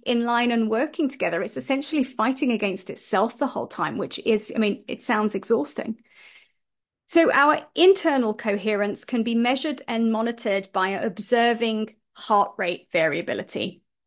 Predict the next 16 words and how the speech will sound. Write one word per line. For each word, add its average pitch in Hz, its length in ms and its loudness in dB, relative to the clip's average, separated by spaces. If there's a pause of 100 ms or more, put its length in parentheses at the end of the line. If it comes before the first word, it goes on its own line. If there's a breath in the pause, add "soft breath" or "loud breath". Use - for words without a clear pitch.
(480)
And 226 120 6
this 320 300 4
is 226 280 4
the 226 100 2
beat-to-beat - 1080 -2 (140)
changes, 262 600 6
which - 200 -6
are 208 40 0
measured 208 480 0
in 208 340 0
milliseconds, 226 880 -2 (360 loud breath)
in 226 200 6
your 214 180 6
heart 196 320 0
rate. 262 380 0 (360 soft breath)
And 220 200 0